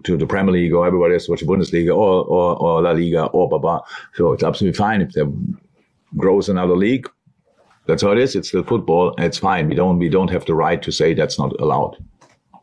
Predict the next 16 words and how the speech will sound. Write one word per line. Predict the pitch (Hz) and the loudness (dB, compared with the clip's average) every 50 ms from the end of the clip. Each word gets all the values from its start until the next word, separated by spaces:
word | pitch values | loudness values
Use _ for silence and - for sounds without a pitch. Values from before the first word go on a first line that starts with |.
| _ - - | _ -10 -4
China | - 87 90 92 82 | -4 -2 -2 -2 -2
tried | - 85 78 78 78 78 | -2 0 0 0 0 0
it. | 80 78 73 - _ - - - - - - - - - - - - - - - _ _ _ _ _ _ _ _ _ _ - _ _ | 0 -2 -2 -6 _ -20 -20 -16 -14 -12 -10 -10 -8 -8 -8 -6 -6 -8 -8 -10 _ _ _ _ _ _ _ _ _ _ -20 _ _
U | - 113 123 110 | 0 2 2 2
S | 92 - - | 0 -2 -4
A | - 80 90 92 92 90 98 117 - _ _ _ _ _ _ - | -2 -2 0 0 -2 -4 -6 -12 -18 _ _ _ _ _ _ 0
maybe | 95 101 95 92 95 | 0 2 2 2 0
still | 90 - - 92 92 87 | 0 0 0 0 0 0
trying. | 87 104 113 113 120 107 | -2 -2 0 0 0 0
It's | 92 78 - | 0 -2 -2
absolutely | 98 - - - 92 87 - | -4 -4 -2 -2 -2 -2 -2
fine. | - - 101 139 151 - | -2 0 0 0 0 0
It's, | 90 - - - | -2 -2 -2 -4
it's | - 82 - - | -4 -2 -2 0
no | 92 90 90 87 | 0 2 2 0
problem. | - - 92 90 90 - - - - - - | 0 0 0 0 0 -2 -4 -6 -8 -8 -14